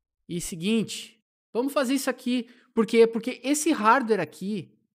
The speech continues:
esse hardware aqui, esse meninão aqui, ele já me entrega o suficiente pra Nintendo me deixar feliz demais com, com os jogos dela.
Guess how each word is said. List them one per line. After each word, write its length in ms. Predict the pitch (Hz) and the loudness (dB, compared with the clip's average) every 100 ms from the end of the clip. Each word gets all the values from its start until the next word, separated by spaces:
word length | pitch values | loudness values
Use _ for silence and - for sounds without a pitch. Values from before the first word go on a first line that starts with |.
| _ | _
esse 340 | 185 247 - | -4 -4 -4
hardware 420 | 151 160 156 131 | 0 0 0 0
aqui, 220 | 117 - 175 | -4 0 -2
esse 180 | - | 0
meninão 380 | 160 151 135 139 | 2 4 4 2
aqui, 480 | 123 - 156 135 - _ _ _ _ _ _ - | 0 -2 0 0 -2 _ _ _ _ _ _ 0
ele 160 | 156 | 2
já 160 | 147 196 | 4 2
me 100 | 202 | 2
entrega 680 | 185 160 165 196 175 123 127 _ _ _ _ _ _ _ _ _ | -4 -2 0 0 -2 -8 -12 _ _ _ _ _ _ _ _ _
o 100 | 151 | -6
suficiente 880 | 151 240 - 226 - 180 190 202 - | -6 -8 -6 -8 -6 -6 -6 -8 -14
pra 260 | _ 175 | _ -6
Nintendo 420 | 180 180 175 175 185 | -4 -6 -4 -4 -4
me 360 | 185 185 180 _ _ _ | -6 -8 -10 _ _ _
deixar 800 | 160 165 156 180 - 170 185 185 | -18 -8 -2 -2 -2 -2 0 0
feliz 640 | - - 175 160 180 170 | -4 -6 -4 -4 -4 -6
demais 800 | 147 175 180 175 175 - - - _ _ _ _ _ _ _ _ _ _ _ | -8 -6 -4 -4 -4 -6 -12 -14 _ _ _ _ _ _ _ _ _ _ _
com, 360 | - 147 151 147 | -6 -4 -4 -6
com 180 | 147 151 | -4 -2
os 100 | 139 | 0
jogos 320 | 135 139 123 | 0 -4 -4
dela. 340 | 123 120 113 | -2 -2 -2